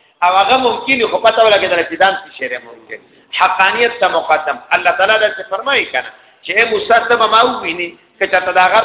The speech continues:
پر خپل ځای باندې پاتې شو. دا غر پر خپل ځای باندې پاتې کېدل امر ممکن دی. ا دې پورې تعلق د رویت شی دی، نو چې تعلق د ممکن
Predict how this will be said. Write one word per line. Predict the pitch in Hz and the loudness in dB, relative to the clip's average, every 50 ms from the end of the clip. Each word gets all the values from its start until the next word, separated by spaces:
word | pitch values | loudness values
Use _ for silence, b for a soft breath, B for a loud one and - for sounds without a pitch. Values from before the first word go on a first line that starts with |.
| 226 | 0
پر | 208 190 180 | -2 -2 -2
خپل | - - - 214 202 | -4 -4 -8 -8 -4
ځای | 175 196 196 | 0 0 0
باندې | 185 175 170 165 156 - - | 0 0 -2 -2 -2 0 0
پاتې | 165 156 156 - - - - | 0 0 -2 -4 -12 -20 -20
شو. | 127 b b b b b _ - | -20 b b b b b _ 0
دا | 180 180 170 | 0 2 4
غر | 208 247 - | 2 2 2
پر | - - 226 208 196 | 0 -4 -4 -4 -6
خپل | 202 - - 254 254 | -6 -6 -6 -6 0
ځای | - 240 254 | 0 0 0
باندې | 240 233 214 196 190 - | 2 0 -2 -2 -2 0
پاتې | 185 180 180 180 - - | 0 0 0 -2 -4 -6
کېدل | 190 190 220 226 220 214 | -4 -4 -4 -2 -2 -2
امر | 185 190 185 175 | -2 -2 -4 -4
ممکن | 170 175 175 170 - 214 214 | -4 -6 -6 -2 0 0 2
دی. | 214 190 165 151 135 113 - b b b b _ | 2 0 -4 -4 -6 -6 -6 b b b b _
ا | - | -2
دې | - - 262 285 - | -2 0 -4 0 2
پورې | 240 220 208 - | 4 4 4 4
تعلق | 202 190 185 185 190 247 247 233 - | 4 4 4 4 2 0 -4 -6 -6
د | 214 | -6
رویت | 196 196 202 202 220 233 233 233 - - | -4 -4 -4 -2 0 0 0 -2 -6 -2
شی | 240 240 240 | 2 2 4
دی، | 226 214 202 - - - - _ _ - | 4 2 0 -2 -4 -12 -20 _ _ -20
نو | 180 190 | -18 -8
چې | - 202 202 | -8 -4 0
تعلق | - 202 196 190 202 196 - 240 - - 226 | 2 4 4 4 4 2 0 -2 -2 -4 -6
د | 214 208 | -6 -6
ممکن | 202 196 196 - - 262 254 247 | -6 -8 -8 -4 -4 -4 -4 -4